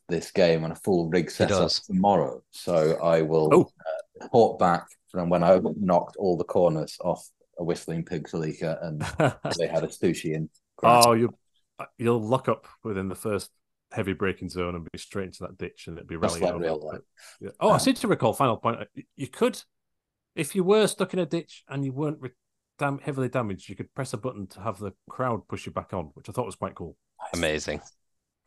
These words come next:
Speaker 2: Amazing. But
Speaker 3: I
Speaker 2: much
Speaker 3: ca-, I
Speaker 2: better
Speaker 3: could
Speaker 2: than
Speaker 3: be
Speaker 2: you
Speaker 3: wrong
Speaker 2: just
Speaker 3: there.
Speaker 2: resetting to circuit and getting a
Speaker 3: Mm.
Speaker 2: time penalty, uh, an animation of some
Speaker 1: Yeah,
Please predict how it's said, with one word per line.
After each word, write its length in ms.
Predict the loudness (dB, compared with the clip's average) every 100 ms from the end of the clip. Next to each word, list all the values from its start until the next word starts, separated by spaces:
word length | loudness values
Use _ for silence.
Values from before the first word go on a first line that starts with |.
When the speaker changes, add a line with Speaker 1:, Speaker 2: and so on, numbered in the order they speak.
| _ _
Speaker 2:
Amazing. 300 | -2 0 2
But 140 | 2 4
Speaker 3:
I 20 |
Speaker 2:
much 140 | 2
Speaker 3:
ca-, 40 | 4
I 20 |
Speaker 2:
better 140 | 4
Speaker 3:
could 100 | 6
Speaker 2:
than 60 | 4
Speaker 3:
be 40 |
Speaker 2:
you 40 | 4
Speaker 3:
wrong 40 |
Speaker 2:
just 120 | 4
Speaker 3:
there. 100 | 0 -4
Speaker 2:
resetting 420 | 0 2 2 0
to 140 | 0 0
circuit 500 | 0 0 -2 -4 -4
and 140 | 0
getting 200 | 2 2
a 40 |
Speaker 3:
Mm. 80 | 4
Speaker 2:
time 220 | 4 2
penalty, 500 | 0 -2 -2 -6 -8 -8 -18 -18 -2
uh, 40 |
an 280 | 2 4 4
animation 580 | 4 4 4 2 2 0
of 260 | -2 -4 -16 _ _ _ _ _ _
some 240 | -4 2
Speaker 1:
Yeah, 220 | 4 4